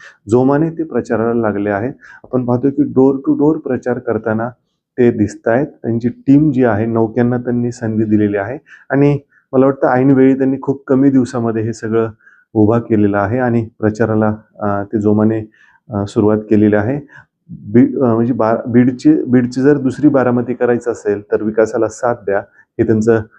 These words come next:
अं, जे घोषवाक्य आहे ते घोषवाक्य घेऊन त्यांच्या टीमसोबत ते प्रचाराला लागले आहेत. त्याचबरोबर नुकतेच भाजपमध्ये ज्यांनी प्रवेश केला ते योगेश क्षीरसागर यांनी सुद्धा,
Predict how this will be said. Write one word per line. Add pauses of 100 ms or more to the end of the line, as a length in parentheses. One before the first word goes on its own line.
(260)
अं,
जे
घोषवाक्य
आहे
ते
घोषवाक्य
घेऊन
त्यांच्या
टीमसोबत (100)
ते
प्रचाराला
लागले
आहेत. (420)
त्याचबरोबर (440)
नुकतेच
भाजपमध्ये
ज्यांनी
प्रवेश
केला (420)
ते
योगेश
क्षीरसागर
यांनी
सुद्धा,